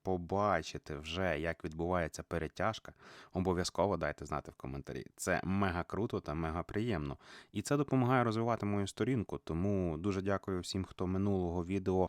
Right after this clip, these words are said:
не полінився і написав коментар. Це справді важливо, тому що наразі це єдиний класний, е, спосіб заявити про те, що ти робиш, хто ти є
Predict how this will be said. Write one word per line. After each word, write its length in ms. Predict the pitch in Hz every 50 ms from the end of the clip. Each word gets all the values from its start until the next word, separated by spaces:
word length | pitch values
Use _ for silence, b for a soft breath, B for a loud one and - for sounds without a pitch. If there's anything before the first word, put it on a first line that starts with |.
| - -
не 200 | 101 104 101 95
полінився 960 | - - 98 95 87 78 - 101 104 107 104 98 104 135 131 - - - - -
і 140 | 95 95 92
написав 540 | 87 92 90 - 92 - - 101 92 85 -
коментар. 680 | - 90 90 90 90 92 - - 113 98 80 - - - B B B B - -
Це 340 | - - 95 95 92 87 -
справді 420 | - - - 120 123 123 117 117
важливо, 520 | 104 110 107 117 131 123 98 82 78 73 - - _ -
тому 240 | - 98 101 104 101
що 260 | - - - 98 87 B B B B B B -
наразі 580 | 92 90 90 98 120 156 139 101 90 80 - - _ -
це 360 | - - 92 87 85 76 - 78
єдиний 560 | 85 87 98 87 90 104 110 117 113 95 - _
класний, 760 | - - 92 87 87 98 104 - - 98 87 80 62 - - _ -
е, 240 | 78 78 80 76 73 76
спосіб 600 | - - - - 104 120 - - 92 - - B B B B B B
заявити 540 | - 87 98 95 90 85 85 92 107 - -
про 180 | 90 - 82 82
те, 300 | - - 90 95 113 135
що 480 | - - - - - 90 82 76 73 -
ти 200 | - 90 82 80
робиш, 440 | 76 80 87 95 90 87 87 - -
хто 260 | - - - 80 76
ти 160 | - - 69
є 380 | 69 71 73 80 85 98 104